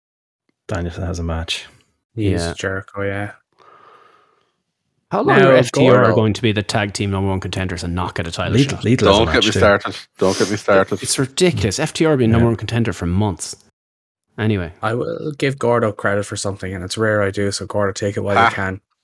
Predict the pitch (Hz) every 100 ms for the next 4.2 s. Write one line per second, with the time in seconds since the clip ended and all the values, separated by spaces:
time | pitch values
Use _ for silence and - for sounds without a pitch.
0 | _ - 101 104 98 - 90 - - -
1 | - - - 98 107 107 - 156 - 190
2 | 196 180 180 180 160 160 151 - 95 147
3 | 110 98 98 92 - 104 98 95 - 107
4 | 117 110